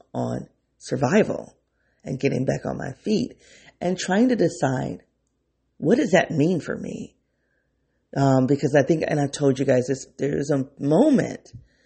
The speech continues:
where I tried to entertain this idea of living a more, a really modest life. Like, like, I come from low income, so lower socioeconomic background. I know how to live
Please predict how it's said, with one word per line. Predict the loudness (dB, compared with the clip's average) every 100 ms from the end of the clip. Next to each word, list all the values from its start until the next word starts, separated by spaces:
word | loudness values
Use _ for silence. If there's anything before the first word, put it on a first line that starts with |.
| _ _ -4
where | 0 0
I |
tried | 2 4 4
to | 2
entertain | 0 0 0 0 2
this | 0 -4 -4
idea | -4 -2 2 4 4
of | 2 -4
living | 0 2 2 2 0 -4
a | -6
more, | -2 2 2 2 0 -2 -4 -8
a | -6 -4
really | 2 4 4 4
modest | 0 0 0 -2 -6 -6
life. | -6 -6 -6 -8 -12 _ _ _ _ _ _ _ _ -4
Like, | 2 2 2 -2 -4 -6
like, | -4 -2 -2 -6 _ _ -12
I | -12
come | -6 -4 0
from | 2
low | 4 4
income, | 4 0 0 -2 -2
so | -4 -4 -4 -6 -6
lower | 2 4 4
socioeconomic | 2 0 0 0 -2 -2 -2 -2 -2
background. | -2 -2 -2 -4 -4 -6 _ -20 -20 _
I | 2 2
know | 4 2
how | 4
to |
live | 4 4 2 0